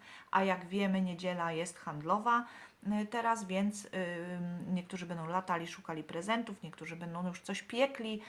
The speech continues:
y, i, albo na przykład przygotowywali jakieś potrawy, które można ewentualnie gdzieś tam zamrozić, schować,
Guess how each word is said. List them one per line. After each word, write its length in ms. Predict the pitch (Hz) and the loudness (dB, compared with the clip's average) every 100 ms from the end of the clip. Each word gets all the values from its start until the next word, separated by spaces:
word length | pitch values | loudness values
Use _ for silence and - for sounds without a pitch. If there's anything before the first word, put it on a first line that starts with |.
| - - - | -14 -16 0
y, 40 | 190 196 196 190 - | 4 4 4 2 2
i, 260 | 202 202 202 | 2 2 2
albo 300 | 170 180 185 | 2 4 2
na 80 | 185 | 2
przykład 220 | - 190 | -2 -6
przygotowywali 760 | - 185 185 185 196 226 285 269 | -4 -2 -2 0 4 8 8 4
jakieś 220 | 240 214 | -2 -6
potrawy, 420 | 214 - 214 208 | -4 4 4 4
które 260 | - 214 202 | -4 0 2
można 380 | 220 214 214 | 4 4 2
ewentualnie 600 | 202 208 202 208 208 202 | 2 2 0 2 2 2
gdzieś 260 | 190 202 208 | 0 -2 -2
tam 160 | 202 196 | -2 2
zamrozić, 680 | 196 202 208 202 196 190 - | 4 4 4 4 2 -2 -6
schować, 560 | - 190 175 170 - | 0 2 2 -2 -4